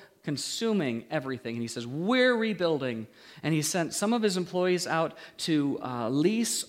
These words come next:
all of the machine shops in town. He sent an employee to the Erie Railroad Company to,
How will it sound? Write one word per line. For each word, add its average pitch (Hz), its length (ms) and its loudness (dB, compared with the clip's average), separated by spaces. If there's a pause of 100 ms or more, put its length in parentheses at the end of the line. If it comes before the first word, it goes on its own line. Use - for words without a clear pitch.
all 196 500 4
of 151 120 -2
the 156 60 -2
machine 170 380 -2
shops 131 380 -4
in 175 100 -6
town. 139 360 -4 (200)
He 156 80 0
sent 175 200 0
an 160 100 2
employee 190 420 2
to 175 80 -6
the 156 180 -2
Erie 180 220 2
Railroad 151 520 2
Company 127 500 -4 (200)
to, 143 500 2